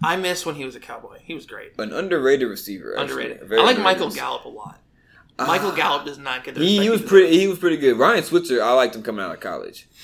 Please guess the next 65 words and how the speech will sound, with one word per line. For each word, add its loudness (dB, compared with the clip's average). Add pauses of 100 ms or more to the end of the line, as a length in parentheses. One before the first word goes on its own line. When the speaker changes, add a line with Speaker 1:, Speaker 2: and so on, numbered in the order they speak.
(280)
Speaker 1:
He's -4
in, -2
uh, 0
Speaker 2:
He, -2
he, 0
he -4
left -2
Dallas, -4
didn't -14
he? -20
Speaker 1:
he, -6
uh, -4
he's -6
at, -4
uh, 0
Pittsburgh, -6
I -18
think. -20
Speaker 2:
Pittsburgh? -4
Speaker 1:
I -6
think 0
he's -4
Speaker 2:
Okay. -2
Speaker 1:
their -6
kick -12
returner -16
or -20
something. -20
Speaker 2:
Okay. -10
Speaker 1:
And -14
he's -16
like -14
a -12 (160)
third -12
string, -16 (200)
or -6
Speaker 2:
Yeah. -8
Speaker 1:
he's -10
like -8
the -16
number -18
three -20
guy. -18
Speaker 2:
He 4
had 8
a -10
kick 0
return -6
record -2
in -14
college, -8
I -12
remember. -18 (220)
Speaker 1:
Oh, -10
really? -8
Who, -18
Speaker 2:
Punt, 0
Speaker 1:
where 4
was 0
Speaker 2:
punt 2
Speaker 1:
he -2
at? -4
Speaker 2:
return. -8
He 4
was, 0